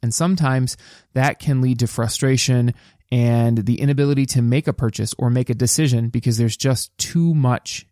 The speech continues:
information. They also do not like being questioned themselves, quite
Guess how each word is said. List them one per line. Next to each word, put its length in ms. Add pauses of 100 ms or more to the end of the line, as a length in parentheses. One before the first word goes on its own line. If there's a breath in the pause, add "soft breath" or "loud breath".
(180)
information. 760 (880 soft breath)
They 100
also 460
do 160
not 340
like 220
being 200
questioned 560
themselves, 640
quite 360